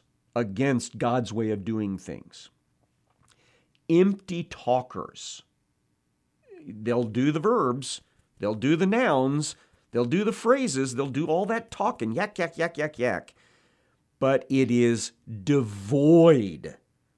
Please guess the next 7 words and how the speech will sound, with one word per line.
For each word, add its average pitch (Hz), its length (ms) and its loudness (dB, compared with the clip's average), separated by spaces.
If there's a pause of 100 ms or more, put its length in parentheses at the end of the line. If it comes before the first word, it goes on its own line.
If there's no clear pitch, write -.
(160)
of 98 440 -2
depth. - 560 -6 (960)
It 127 260 0
is 120 300 0
missing 120 1080 0 (460)
the, 110 580 -4 (600)
the 110 440 -4